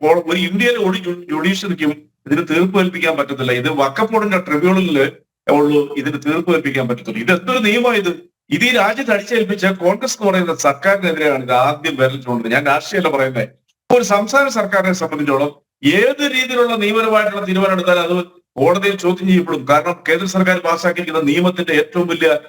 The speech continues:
ഏറ്റവും വലിയ കരാള ഹസ്തമാണ് അവിടെ നീളാൻ പോകുന്നത്. ഇപ്പൊ കരടയ്ക്കാത്തത് എന്തുകൊണ്ടാ? ഈ വഖഫ് സംരക്ഷ-, വഖഫ് ബോർഡല്ല, വഖഫ് സംരക്ഷണം എന്ന്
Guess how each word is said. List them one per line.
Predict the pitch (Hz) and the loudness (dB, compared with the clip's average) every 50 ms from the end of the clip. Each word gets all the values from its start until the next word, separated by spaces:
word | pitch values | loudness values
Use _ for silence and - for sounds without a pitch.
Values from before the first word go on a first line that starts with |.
| - _ _ _ - 131 151 | -16 _ _ _ -2 0 0
ഏറ്റവും | 175 - - - _ - 214 208 202 | 0 -2 -6 -10 _ 0 0 0 2
വലിയ | 202 185 180 - | 0 -2 -2 0
കരാള | 156 151 156 180 190 190 196 - - | 0 0 2 2 2 2 0 0 0
ഹസ്തമാണ് | 160 160 - - 190 180 165 160 147 147 143 139 139 139 - - 143 143 143 139 143 139 | -2 -4 -2 -2 -2 0 0 0 0 0 0 0 -2 -4 -6 -4 -2 -2 0 2 2 2
അവിടെ | 143 143 147 139 139 | 2 0 -2 -4 -4
നീളാൻ | 135 143 151 156 156 139 | -2 0 0 0 0 0
പോകുന്നത്. | 135 131 117 117 110 110 - - _ _ _ - 226 | -2 -2 -2 -2 -2 -2 -6 -12 _ _ _ -4 -2
ഇപ്പൊ | 233 277 - - 202 | 0 -2 -2 0 0
കരടയ്ക്കാത്തത് | 196 202 247 247 240 233 233 226 214 190 208 202 | 0 2 2 0 0 0 0 0 0 0 0 0
എന്തുകൊണ്ടാ? | 190 190 190 185 160 139 - - - _ _ _ _ _ _ _ _ - 156 | 2 2 2 2 2 0 -2 -6 -16 _ _ _ _ _ _ _ _ 0 2
ഈ | 175 202 185 175 | 2 4 4 2
വഖഫ് | 165 160 - - 294 294 294 - - 214 | 2 0 0 0 0 0 0 -2 -2 0
സംരക്ഷ-, | 208 208 226 247 262 - - 190 175 | 0 0 0 0 -2 -2 0 0 -2
വഖഫ് | - - 262 247 262 | 0 0 0 2 4
ബോർഡല്ല, | 262 262 254 202 185 170 165 | 4 2 2 -2 -2 0 0
വഖഫ് | 165 - - 269 269 - - 208 | 0 0 -2 -4 -6 -4 -2 -2
സംരക്ഷണം | 196 196 202 - - - 233 226 | -2 0 -2 -4 -4 -4 -2 -2
എന്ന് | 220 214 | 0 2